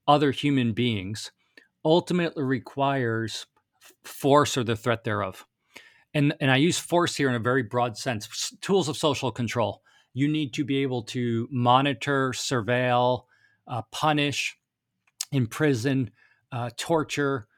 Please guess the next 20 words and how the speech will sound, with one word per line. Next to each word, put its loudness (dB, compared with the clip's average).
and -2
kill 0
human 2
beings 0
that -6
do -4
not -2
comport 2
with -6
your 0
desires. 0
So -4
you 2
intervene 2
upon 0
people. -4
The -4
minute 0
you -2
intervene, 0